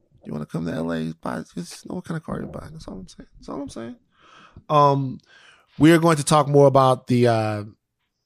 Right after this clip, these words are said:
the political back and forth over this. The Republicans have,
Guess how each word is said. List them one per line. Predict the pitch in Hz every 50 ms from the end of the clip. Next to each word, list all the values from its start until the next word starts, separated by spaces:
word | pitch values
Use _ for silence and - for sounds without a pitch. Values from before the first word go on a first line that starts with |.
| _ _ _ - -
the | - 117 107
political | 101 107 110 120 135 127 123 113 - 127 120 117 113
back | 113 113 127 123 117 -
and | - 107 -
forth | - 120 117 113
over | 123 117 113 113
this. | 117 120 117
The | - 143 127 139
Republicans | 143 135 - 240 269 453 - - 220 180 160 143 - - - _ _ _ _ _ _
have, | - 143 143 139 131 127 120 117 113 120 - -